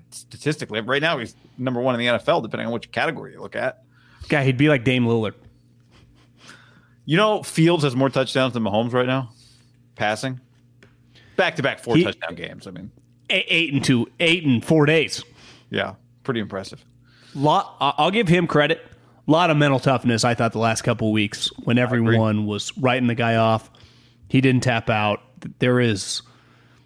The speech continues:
Speaker 2: he's definitely not a write-off. You know, it's hard. Some of those plays on Thursday night, throwing hitches, D J Moore, kinda looks like Debo, <laughs> you know, making, D-, he was on pace at one point in time in that game for, like, seven hundred yards.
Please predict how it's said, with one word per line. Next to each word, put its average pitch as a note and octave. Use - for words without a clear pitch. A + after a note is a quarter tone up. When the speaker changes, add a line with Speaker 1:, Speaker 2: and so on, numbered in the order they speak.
Speaker 2:
he's C#3+
definitely C#3+
not A#2+
a A2
write-off. G2+
You C3
know, A#2+
it's A#2
hard. C3+
Some G3
of D#3+
those C#3+
plays C3+
on A#2
Thursday C#3
night, C3
throwing C3
hitches, B2
D C3
J B2
Moore, A#2+
kinda C#4+
looks G3+
like G#3+
Debo, A3
<laughs> -
you F#3
know, F3+
making, E3+
D-, C#4
he B3
was D4
on E3
pace E3
at C#3
one D3+
point C#3
in C3+
time B2+
in B2+
that A#2
game B2
for, A2+
like, -
seven A#2+
hundred A2
yards. A2